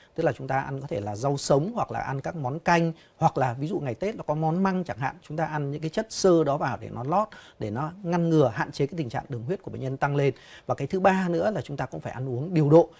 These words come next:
Điều độ đây là cái gì? Thứ nhất là chúng ta đã biết là một cái bánh chưng thông thường là chúng ta sẽ cắt ra làm tám phần. Thế thì một cái góc bánh chưng đấy, một phần tám đấy, nó sẽ tương ứng với lại một bát cơm.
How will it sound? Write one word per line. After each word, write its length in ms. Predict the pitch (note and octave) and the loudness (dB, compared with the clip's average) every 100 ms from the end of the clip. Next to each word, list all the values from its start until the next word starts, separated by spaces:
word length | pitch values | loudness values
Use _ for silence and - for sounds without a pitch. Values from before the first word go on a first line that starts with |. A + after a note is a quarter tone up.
| - | -4
Điều 120 | C#3+ D3+ | 2 4
độ 180 | - | 4
đây 120 | E3 E3 | 4 2
là 80 | |
cái 140 | - D3+ | 0 0
gì? 160 | D#3+ - | 0 0
Thứ 80 | G3+ | 2
nhất 200 | C#4 G3+ | 2 2
là 100 | B2+ | -4
chúng 120 | D3+ | -2
ta 80 | D#3+ | 0
đã 80 | C3 | 0
biết 100 | A3 | -2
là 140 | E3 A#2+ | -2 0
một 260 | C#3 B2+ - | 2 0 0
cái 140 | D#3+ C#3 | -2 0
bánh 140 | D#3 | 0
chưng 240 | G#3 F#3 | 2 0
thông 180 | E3+ E3 | 2 0
thường 220 | F#3 C3+ | 4 4
là 60 | A#2 | 2
chúng 160 | C#3+ D3 | -2 -2
ta 100 | C#3+ | 0
sẽ 140 | D#3 F3+ | -2 -4
cắt 180 | G3 D#3+ | -4 -2
ra 100 | A#2+ | -2
làm 160 | G#2+ | -4
tám 200 | B2 C#3+ | -2 0
phần. 180 | A#3 F3+ - - - - - | 8 8 8 -16 -20 -20 -4
Thế 120 | D#3+ - | -2 0
thì 180 | E3+ | 2
một 220 | D3 E3 D#3+ | 8 8 8
cái 220 | F3 F3+ E3+ | 0 0 4
góc 160 | C#4 C4 | 4 4
bánh 140 | E3 | -2
chưng 180 | E3 E3+ | 0 2
đấy, 100 | D#3 | 2
một 160 | G3 D#3 | 4 2
phần 160 | C#3 | 0
tám 220 | A#2 A#2+ C#3 | -2 -4 -2
đấy, 200 | C#3 F3+ | -4 -6
nó 220 | D3 C3 D3+ | -6 -6 -4
sẽ 220 | F3 - | -6 -6
tương 240 | - G3+ | 2 4
ứng 180 | E3 G3 | 4 2
với 100 | G3+ | -2
lại 100 | A#2 | -2
một 160 | A#2+ A#2 | -4 0
bát 180 | D#3+ | 4
cơm. 180 | F#3+ E3+ | 8 8